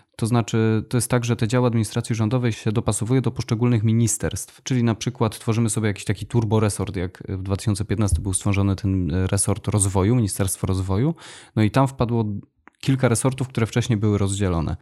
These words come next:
Teraz ta nowelizacja właśnie ustawy o działach administracji rządowej miała dopasować, y, stan prawny do stanu faktycznego. Czyli między innymi też ona tworzyła,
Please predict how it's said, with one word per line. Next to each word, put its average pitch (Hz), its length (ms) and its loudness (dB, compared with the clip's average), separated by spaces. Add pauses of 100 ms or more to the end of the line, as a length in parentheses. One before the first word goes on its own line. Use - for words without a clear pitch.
(140)
Teraz 123 300 0
ta 117 120 2
nowelizacja 110 540 2
właśnie 104 240 -2
ustawy 104 280 0
o 104 40 2
działach 104 240 2
administracji 104 480 0
rządowej 123 380 2
miała 107 240 4
dopasować, 104 760 -2 (180)
y, 98 40 0
stan 113 220 -2
prawny 113 360 2
do 107 260 2
stanu 110 280 0
faktycznego. 104 680 0 (400)
Czyli 143 520 0
między 123 260 4
innymi 120 240 6
też 110 180 2
ona 107 220 4
tworzyła, 101 600 2